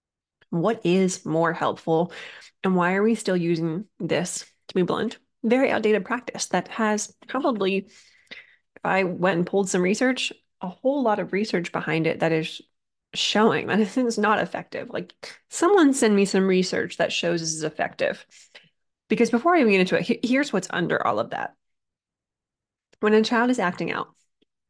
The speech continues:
it's communicating that they have an unmet need. In this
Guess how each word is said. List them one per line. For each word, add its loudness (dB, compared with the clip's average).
it's -2
communicating 4
that 0
they -2
have -2
an 0
unmet 0
need. -10
In 2
this 2